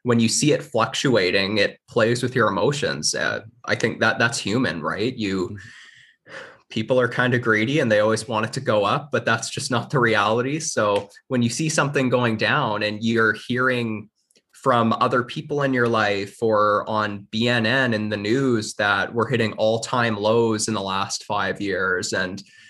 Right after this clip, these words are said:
Speaker 1: the market may never recover and whatever else the media may put out there and say and have in big red headlines, it's easy to get scared for sure. <laughs> Like it, um,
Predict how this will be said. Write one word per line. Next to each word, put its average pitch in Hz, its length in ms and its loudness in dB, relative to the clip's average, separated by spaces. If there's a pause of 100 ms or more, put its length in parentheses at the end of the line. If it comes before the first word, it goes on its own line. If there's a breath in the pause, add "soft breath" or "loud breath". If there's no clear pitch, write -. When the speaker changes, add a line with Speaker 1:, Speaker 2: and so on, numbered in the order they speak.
(480 loud breath)
Speaker 1:
the 101 80 -4
market 123 320 2
may 123 180 4
never 120 260 4
recover 120 720 0
and 101 300 -4 (140)
whatever 117 460 2
else - 600 -2 (520)
the 95 460 0
media 110 440 2
may 98 420 -2 (920)
put - 200 -2
out 117 260 0
there 104 260 2
and 98 120 -4
say 107 340 -2
and 98 100 -2
have 104 280 -2
in 98 200 -6
big 110 200 0 (100)
red 104 220 0
headlines, 95 760 -4 (380 loud breath)
it's 160 200 0
easy 190 240 0
to 175 80 2
get 165 180 -2
scared 117 460 -4 (260)
for 113 140 -2
sure. 120 300 0
<laughs> - 20 -2
Like 107 320 -2
it, - 260 -2
um, 139 360 0